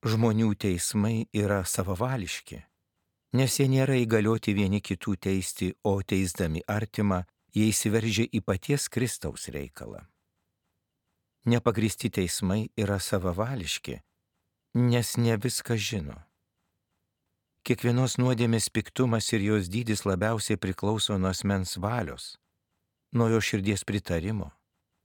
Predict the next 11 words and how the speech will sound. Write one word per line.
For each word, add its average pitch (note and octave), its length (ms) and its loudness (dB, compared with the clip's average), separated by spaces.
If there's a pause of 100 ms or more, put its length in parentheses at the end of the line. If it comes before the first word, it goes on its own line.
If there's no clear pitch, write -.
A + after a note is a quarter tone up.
(380)
O A#2+ 140 2
tai C3 260 4
nėra C#3 320 4
matoma B2 480 2
žmogaus A2+ 720 -2
akims, - 480 -12 (280)
nei A#2 240 2
protu G#2+ 420 0
pasiekiama. - 800 -8 (1700)
Artimą G#2+ 560 0
teisti - 640 -4